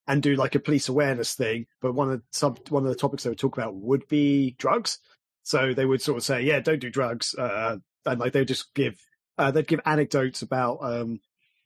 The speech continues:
real life drug situations that they'd been involved in as police officers. So that, I guess that kind of hit home quite well, 'cause it was actually kind of like, "Oh, damn, that's pretty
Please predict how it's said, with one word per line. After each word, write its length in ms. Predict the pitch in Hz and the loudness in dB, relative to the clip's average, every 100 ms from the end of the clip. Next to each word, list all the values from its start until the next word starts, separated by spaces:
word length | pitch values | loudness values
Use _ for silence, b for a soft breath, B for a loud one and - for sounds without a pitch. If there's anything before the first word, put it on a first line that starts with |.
| _ _ _ - | _ _ _ -2
real 180 | 139 139 | 2 2
life 280 | 120 - - | 0 -4 0
drug 220 | 143 135 | 0 2
situations 460 | 131 - 120 117 127 | -2 -2 -2 -4 -6
that 100 | 117 | -2
they'd 160 | 123 | -2
been 140 | 123 117 | -2 0
involved 320 | 113 127 117 | 2 2 2
in 100 | 110 | -2
as 200 | 131 - | -2 0
police 320 | 120 123 - | 2 2 2
officers. 500 | 98 110 - 107 - - b _ _ | -4 -6 -4 -4 -4 -8 b _ _
So 200 | - 143 | -2 0
that, 120 | 147 - | 2 0
I 40 | |
guess 160 | 233 - | 0 0
that 120 | 208 | 0
kind 120 | 160 | 0
of 80 | 131 | 0
hit 160 | - 113 | 0 0
home 240 | 127 175 | -2 0
quite 220 | 143 123 | 0 -2
well, 260 | 113 160 170 | 0 0 0
'cause 240 | 131 120 | -2 -4
it 100 | 123 | -4
was 120 | 127 | -2
actually 220 | 131 - 123 | -2 -2 -6
kind 120 | 123 | -6
of 60 | |
like, 140 | 113 117 | -4 -2
"Oh, 320 | 202 135 82 _ - | 0 0 -6 _ -10
damn, 320 | 127 123 92 | -6 -6 -8
that's 240 | 113 - - | -12 -14 -14
pretty 380 | - 110 98 | -8 -6 -6